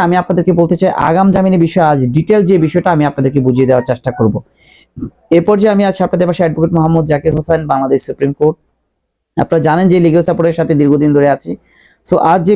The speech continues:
বিষয়টা আগাম জামিনের বিষয়টা আমি আপনাদেরকে আজ একটু ক্লিয়ার করে দিতে চাচ্ছি। আগাম জামিন মূলত, মূলত কি? আগাম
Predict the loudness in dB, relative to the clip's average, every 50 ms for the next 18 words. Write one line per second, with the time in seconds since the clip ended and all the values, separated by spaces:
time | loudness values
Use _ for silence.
0 | 2 0 0 0 0 0 0 0 0 0 0 0 0 2 2 2 2 0 0 -2
1 | -2 -2 -2 0 0 0 -2 -2 _ -6 -4 -4 -2 -2 -2 -2 -2 -4 -10 -12
2 | _ _ _ 0 0 2 2 0 0 0 0 2 0 0 0 0 -2 -2 -4 -6
3 | -8 -12 -12 -12 _ _ _ _ -20 -20 -20 -14 -6 -2 0 0 2 2 2 2
4 | 2 2 2 2 2 2 2 2 2 2 2 2 0 0 0 0 0 2 2 0
5 | 0 -2 -4 -6 -12 -14 -16 -20 _ _ _ -20 -20 -10 -6 -2 0 0 0 2